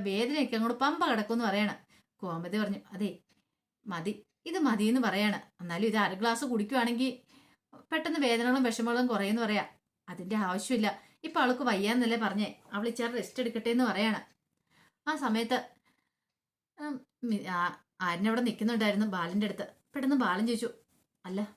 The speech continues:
എന്നിട്ട് ബൈക്ക് എന്തിയടാ? നീ ഓ-, നിങ്ങൾ ഓട്ടോറിക്ഷയ്ക്ക് വന്ന എന്താന്ന്?" ചോദിക്കുക. അത് പിന്നെ ഇങ്ങോട്ട് വരുന്ന വഴിക്ക് ബൈക്ക് ഒന്ന് കേടായി പോയെന്ന് പറയാണ്. ബൈക്ക് കേടായി പോയി കഴിഞ്ഞപ്പോ ആ വെയിലത്ത് നിന്ന് കഴിഞ്ഞപ്പത്തേനും മിത്രയ്ക്ക് തലകറക്കം ഉണ്ടായെന്ന് പറയാം.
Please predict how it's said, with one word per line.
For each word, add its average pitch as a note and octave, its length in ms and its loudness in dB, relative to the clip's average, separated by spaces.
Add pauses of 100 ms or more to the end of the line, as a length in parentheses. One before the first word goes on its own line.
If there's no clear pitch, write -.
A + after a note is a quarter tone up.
(600)
എന്നിട്ട് G3+ 280 0
ബൈക്ക് G3+ 380 0
എന്തിയടാ? C4+ 340 4 (400)
നീ G#3 100 2
ഓ-, B3 160 2
നിങ്ങൾ G#3+ 220 -2
ഓട്ടോറിക്ഷയ്ക്ക് G#3+ 500 0
വന്ന C4 160 4
എന്താന്ന്?" A#3+ 300 2
ചോദിക്കുക. A#3 180 -2 (160)
അത് E3+ 140 -8
പിന്നെ G#3 240 0 (920)
ഇങ്ങോട്ട് D#4+ 200 0
വരുന്ന A#3 280 4
വഴിക്ക് A#3+ 380 2
ബൈക്ക് F#3+ 340 -2
ഒന്ന് A#3+ 140 2
കേടായി A3 400 0
പോയെന്ന് G#3+ 280 0
പറയാണ്. G3 320 0 (200)
ബൈക്ക് F#3+ 320 -8
കേടായി G3 320 -2
പോയി G#3+ 160 -4
കഴിഞ്ഞപ്പോ G#3+ 280 -4
ആ G#3 40 -2
വെയിലത്ത് F#3+ 400 -2
നിന്ന് A3 140 0
കഴിഞ്ഞപ്പത്തേനും A3+ 500 0
മിത്രയ്ക്ക് F#3+ 400 -4 (500)
തലകറക്കം D#4 420 2
ഉണ്ടായെന്ന് A3+ 280 4
പറയാം. G3+ 160 -2